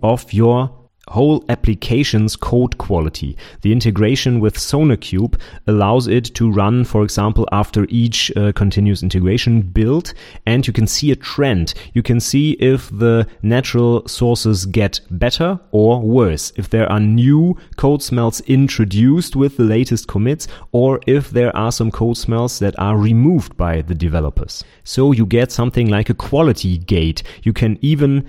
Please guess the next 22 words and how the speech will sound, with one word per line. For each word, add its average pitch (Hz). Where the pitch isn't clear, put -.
have 123
your 147
build 139
fail 131
if 147
SonarQube 131
reports 113
too 123
many 113
bugs 135
in 107
a 95
commit. -
And 98
this 151
really 139
makes 120
our 117
life 110
as 110
natural 110
developers 101